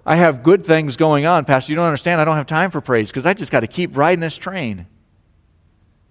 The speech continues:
Wherever it is, whatever the circumstances is, whether, whatever the circumstances are, whether it's good or bad, it does not matter. Be one who falls on your knees and prays to our great God,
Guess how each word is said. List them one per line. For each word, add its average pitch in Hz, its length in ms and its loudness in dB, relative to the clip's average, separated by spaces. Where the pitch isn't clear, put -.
Wherever 196 480 4
it 147 120 4
is, 147 320 4
whatever 220 260 4
the 151 100 2
circumstances 139 800 -6
is, 113 180 0
whether, 147 560 2
whatever 156 640 0
the 135 80 -4
circumstances 131 560 -6
are, 151 220 4
whether 131 180 2
it's 120 100 -6
good 165 280 0
or 117 160 -2
bad, 139 420 2
it 139 100 0
does 208 220 2
not 113 200 0
matter. 135 520 -4
Be 202 160 -2
one 185 280 2
who 160 120 -2
falls 190 380 0
on 151 100 -4
your 127 120 -8
knees 175 340 -8
and 127 160 -10
prays 185 400 -6
to 151 140 -4
our 151 100 0
great 143 220 -4
God, 151 400 -8